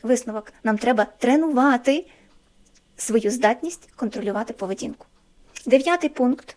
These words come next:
який може суттєво знизити якість нашого ментального здоров'я, пов'язується із колом спілкування і взаємодією.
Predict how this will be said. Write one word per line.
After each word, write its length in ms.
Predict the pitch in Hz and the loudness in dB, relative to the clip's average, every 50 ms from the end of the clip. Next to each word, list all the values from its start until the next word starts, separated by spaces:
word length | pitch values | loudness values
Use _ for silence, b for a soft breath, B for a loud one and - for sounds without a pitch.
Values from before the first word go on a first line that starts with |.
| _ _ _ _ - | _ _ _ _ -4
який 240 | 247 240 - 269 254 | -4 0 2 2 2
може 420 | 240 240 233 233 233 220 208 208 - | 2 2 0 -2 -2 -2 -4 -4 -6
суттєво 460 | - - - 254 254 - 269 226 214 | -8 -6 -6 -4 -2 0 0 0 0
знизити 380 | 208 - 220 214 - - - 208 | -2 -4 -4 -6 -6 -6 -4 -2
якість 340 | 208 214 208 - 226 - - | 0 0 -2 -4 -10 -10 -10
нашого 280 | 262 247 - 254 214 | -10 -10 -8 -6 -4
ментального 460 | 220 220 220 - 208 202 220 220 233 | -4 -4 -2 -2 -4 -4 -2 -2 -4
здоров'я, 420 | 226 214 247 285 370 415 330 294 294 | 0 0 0 0 0 0 -2 -4 -4
пов'язується 640 | 311 - 226 - 226 247 254 240 208 214 - - | -2 -4 -2 -2 0 -2 0 -2 -4 -4 -4 -6
із 240 | - - 247 269 - | -8 -6 -6 -6 -6
колом 320 | - - 226 214 196 196 | -4 -2 -2 -2 -2 -4
спілкування 640 | 214 - - 214 - - 202 185 233 330 349 277 247 | -8 -10 -12 -12 -8 -6 -2 -2 0 0 0 -2 -4
і 60 | - | -4
взаємодією. 760 | 226 262 220 214 208 208 202 196 - 202 262 - - 254 277 | -6 -4 -4 -4 -2 -4 -6 -8 -8 -8 -8 -8 -8 -10 -12